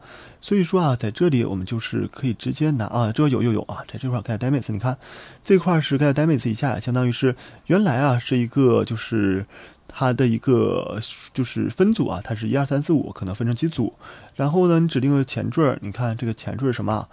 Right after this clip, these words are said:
这不就是一个前缀儿吗？然后它里边属性有零、有一，就自动的加上一个杠一、杠零、杠二、杠三、杠四啊，它就是这个意思。这个啊就是评论数据集，然后你看这个可能是评论比较少的，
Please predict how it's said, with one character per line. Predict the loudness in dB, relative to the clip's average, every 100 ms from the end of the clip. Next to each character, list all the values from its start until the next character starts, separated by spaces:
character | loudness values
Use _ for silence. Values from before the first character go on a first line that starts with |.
| -20 -20 _
这 | -2 -2
不 |
就 | 0 0
是 | 0
一 |
个 | -2
前 | -2 -6 -4
缀 | 0
儿 |
吗？ | 2 0 -4 -18 -20 -10
然 | -6
后 | -2
它 | 0
里 | 0
边 | 0 -2
属 | -4
性 | -2 -2
有 |
零、 | 0 0 0 -2 -4
有 | -6 -4
一， | 0 0 0
就 | -8
自 | -6
动 | 0 0
的 | 0
加 | -2
上 | -2
一 | -2
个 | -2
杠 | -2 0
一、 | 0 0 -2
杠 | -4 -2
零、 | -2 -4 -6
杠 | -6 -4
二、 | -4
杠 | -4 -4
三、 | -2 -2
杠 | -2 -4
四 | -2 -2
啊， | -2 -8 -16
它 | -14
就 | -10 -10
是 | -6 -6
这 | -4
个 | -2
意 | 0 0
思。 | 0 -4 -10 -18 -18 -20 -20 -4
这 | 0
个 | 2
啊 | 2
就 | 0
是 |
评 | 0 2
论 | 4
数 | 6
据 | 4
集， | 4 0
然 | 0
后 | 0
你 |
看 | -2 -2 -2
这 | -2
个 | -2 -2
可 | -2
能 | -4
是 |
评 | -4 -2
论 | 0
比 | 0
较 | -2
少 | -2 -4 -2
的， | 0 0